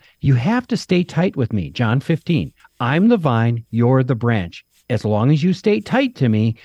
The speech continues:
we're cool. But if you don't stay connected to me, what's going to happen? You're going to begin to wither and die." And here's the covenant disciplines.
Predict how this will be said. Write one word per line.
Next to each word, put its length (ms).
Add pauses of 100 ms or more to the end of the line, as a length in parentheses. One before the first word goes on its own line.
(140)
we're 160
cool. 480 (320)
But 160
if 180
you 300 (140)
don't 360
stay 300
connected 540
to 100
me, 320
what's 220
going 240
to 80
happen? 380 (340)
You're 340
going 300
to 100
begin 520
to 120
wither 440
and 260
die." 420 (140)
And 420 (140)
here's 320
the 100
covenant 480
disciplines. 640